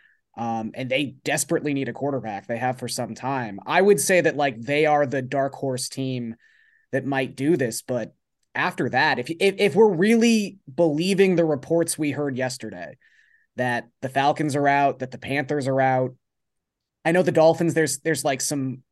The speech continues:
some timing stuff that even if they were interested, they'd have to wait till, like, after the draft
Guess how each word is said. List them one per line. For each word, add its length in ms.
some 240
timing 480
stuff 500
that 260
even 220
if 100
they 100
were 140
interested, 580
they'd 160
have 220
to 80
wait 240
till, 100
like, 220
after 320
the 80
draft 460